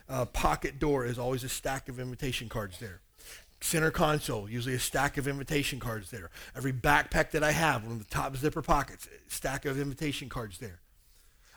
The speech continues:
I was somewhere the other day, I was talking to, uh, a young lady, and was, was inviting her to our singles Bible study, and she goes, "What's the name of the church?" And I said, "Huikala Baptist Church." And she said, "I'll never remember that." I said, "I'm so glad you said that,"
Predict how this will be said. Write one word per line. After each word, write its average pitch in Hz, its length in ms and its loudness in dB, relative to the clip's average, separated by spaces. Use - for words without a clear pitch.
I 131 40 -6
was 127 60 -4
somewhere 147 240 0
the 143 120 2
other 147 100 6
day, 151 160 6
I 143 40 2
was 135 120 -4
talking 135 300 -2
to, 143 260 0
uh, 127 260 0
a 127 40 -2
young 143 220 4
lady, 147 260 6
and 120 120 -4
was, 117 100 -8
was 131 220 -4
inviting 131 260 0
her 135 60 -6
to 143 140 -4
our 131 60 -2
singles 135 280 -4
Bible 139 320 2
study, 107 380 -6
and 101 100 -16
she - 160 -8
goes, 117 180 -6
"What's 160 200 0
the 190 80 -2
name 175 220 2
of 170 40 2
the 165 60 0
church?" 131 380 -2
And 107 80 -14
I - 20 -14
said, - 140 -14
"Huikala 143 480 2
Baptist 143 320 0
Church." 127 220 -4
And 113 60 -10
she 101 120 -10
said, 123 100 -8
"I'll 117 140 -4
never 127 340 0
remember 143 380 -2
that." 104 240 -10
I 104 40 -12
said, 101 160 -16
"I'm 101 120 -16
so 120 340 -6
glad 147 380 -4
you 170 120 -10
said 220 380 -2
that," - 220 -10